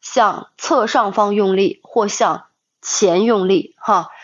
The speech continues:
这个是一定要有区别的。如果大家在打的过程中，我们的起手发侧上就往上走，你会发现它的距离太短了啊，距离摩擦一短的话，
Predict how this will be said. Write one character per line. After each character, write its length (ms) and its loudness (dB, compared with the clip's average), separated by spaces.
这 160 2
个 100 4
是 160 0
一 140 2
定 200 2
要 180 0
有 180 0
区 320 -2
别 180 -2
的。 220 -6
如 140 2
果 140 2
大 120 0
家 120 -2
在 160 2
打 180 -2
的 80 0
过 160 0
程 160 -4
中， 280 0
我 160 2
们 100 6
的 100 2
起 300 0
手 240 0
发 180 -2
侧 140 0
上 220 -2
就 100 0
往 160 0
上 240 -2
走， 280 -4
你 100 0
会 140 2
发 180 0
现 200 -2
它 80 -2
的 100 0
距 220 -2
离 140 2
太 200 -2
短 280 0
了 240 -18
啊， 260 -2
距 140 2
离 140 2
摩 160 0
擦 200 -2
一 120 4
短 320 0
的 100 -4
话， 220 -4